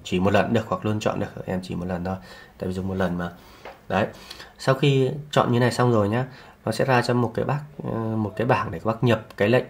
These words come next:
để mà, ờ, mà, mà, mà chọn cái app nào bên này để các bác cần xóa bên này này. Đấy, thì trước tiên ấy, các bác cần, ờ, gõ một cái lệnh trước.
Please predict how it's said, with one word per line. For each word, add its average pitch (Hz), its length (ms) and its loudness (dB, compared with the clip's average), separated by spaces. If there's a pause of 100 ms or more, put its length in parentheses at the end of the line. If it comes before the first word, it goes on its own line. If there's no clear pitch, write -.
để 82 200 -4
mà, 87 380 -2 (800)
ờ, 107 100 -8
mà, 87 160 -6
mà, 85 160 -8
mà 85 200 -12 (120)
chọn - 300 2 (440)
cái - 100 -4
app 147 300 0
nào 92 300 0
bên 101 140 -2
này 92 120 0
để 92 240 -8
các - 100 -12
bác 127 160 2
cần 98 120 2
xóa 95 180 -2
bên 120 100 0
này 104 100 0
này. 87 140 -4 (420)
Đấy, 101 160 2
thì 101 220 0 (1040)
trước 156 160 2
tiên 147 140 8
ấy, - 140 0
các 117 100 2
bác 135 180 0
cần, 87 380 0
ờ, 82 200 -8 (320)
gõ 101 100 4
một 127 160 4
cái - 60 4
lệnh - 160 2
trước. 139 180 0